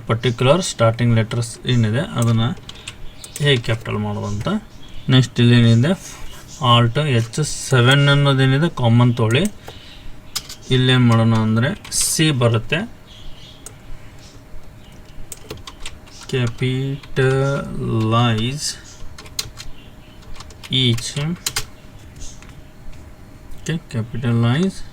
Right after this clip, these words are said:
each letters. ಓಕೆ, ಇಲ್ಲೇನಾಗಿದೆ,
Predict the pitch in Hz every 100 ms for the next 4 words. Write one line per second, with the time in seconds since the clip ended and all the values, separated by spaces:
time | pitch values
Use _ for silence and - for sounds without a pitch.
0 | - - - - - - - - - -
1 | - - - 123 135 170 - - - -
2 | - 160 135 117 117 - - 139 - 151
3 | 131 123 127 123 120